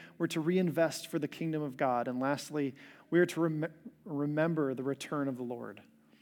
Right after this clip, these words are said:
Remember the return of the Lord. So let's look at our last two verses, twenty-nine and thirty again. It says, "For to everyone who has will more be given, and he will have an abundance. But from the one who has not, even what he has will be taken away.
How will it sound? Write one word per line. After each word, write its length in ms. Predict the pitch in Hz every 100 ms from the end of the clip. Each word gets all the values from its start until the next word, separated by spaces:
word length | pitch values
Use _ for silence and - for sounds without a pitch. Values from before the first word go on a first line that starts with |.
| _ - -
Remember 520 | 165 165 190 190 196
the 80 | 180
return 420 | 160 156 - 165
of 80 | 160
the 60 | 147
Lord. 340 | 131 123 117
So 120 | -
let's 240 | 170 185 190
look 160 | 185
at 80 | 160
our 100 | 147
last 300 | 139 139 -
two 120 | 151
verses, 420 | 131 131 - 123
twenty-nine 380 | - 156 143 135
and 120 | 131
thirty 260 | 131 123 123
again. 340 | 120 120 117 - - - - _ -
It 80 |
says, 240 | - 160 165 - -
"For 240 | 180 165
to 160 | - -
everyone 420 | 175 185 202 214 196
who 160 | 180
has 480 | 160 160 151 151 - - - - _ _ -
will 180 | 151 160
more 340 | 151 151 160
be 120 | 156
given, 460 | 139 143 117 113 110 - - _ _ _ _ -
and 80 | 147
he 80 |
will 140 | 170 165
have 180 | 147 156
an 80 |
abundance. 680 | 151 135 127 117 110 - - _ - _ -
But 80 |
from 160 | - 165
the 80 | 160
one 300 | 170 175 180
who 120 | 175
has 180 | 165 143
not, 420 | 147 131 123 - - _ -
even 280 | 170 185 180
what 120 | 175
he 60 |
has 320 | - 151 143 139
will 80 |
be 80 | 139
taken 320 | - 143 143
away. 380 | 135 123 110 110